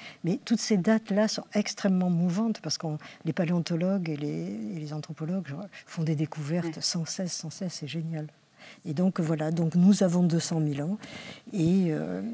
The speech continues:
Speaker 2: Et justement, le biologiste, il fait quoi là-dedans ? Est-ce qu'il travaille avec le paléontologue, euh ?
Speaker 1: Oui, on essaie de travailler avec le paléontologue, on essaie de voir, eh bien, par exemple,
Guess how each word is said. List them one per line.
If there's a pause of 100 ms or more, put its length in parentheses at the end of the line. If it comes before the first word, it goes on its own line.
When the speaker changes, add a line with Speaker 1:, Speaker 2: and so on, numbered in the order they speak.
(140)
Speaker 2:
Et
justement,
le
biologiste,
il
fait
quoi
là-dedans ? (100)
Est-ce
qu'il
travaille
avec
le
paléontologue,
euh ? (140)
Speaker 1:
Oui,
on
essaie
de
travailler
avec
le
paléontologue,
on
essaie
de
voir, (500)
eh
bien,
par
exemple,